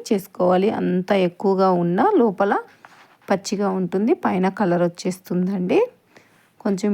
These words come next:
మీడియం హీట్లో పెట్టుకొని రెండు వైపులా కాల్చేసుకోండి. కొంచెం కలర్ అయితే వచ్చాయండి. ఇప్పుడు ఇంకొంచెం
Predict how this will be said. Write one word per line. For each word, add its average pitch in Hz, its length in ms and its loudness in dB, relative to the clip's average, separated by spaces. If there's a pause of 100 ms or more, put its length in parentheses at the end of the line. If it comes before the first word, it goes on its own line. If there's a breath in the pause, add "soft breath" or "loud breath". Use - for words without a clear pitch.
మీడియం 185 400 0
హీట్లో 185 340 -2
పెట్టుకొని 180 460 0 (140)
రెండు 190 280 2
వైపులా 190 380 0 (460 soft breath)
కాల్చేసుకోండి. 185 840 -2 (920 soft breath)
కొంచెం 190 380 0 (120)
కలర్ 175 300 0
అయితే 170 160 -2 (120)
వచ్చాయండి. 170 640 0
ఇప్పుడు 202 240 -2 (1600 soft breath)
ఇంకొంచెం 185 500 0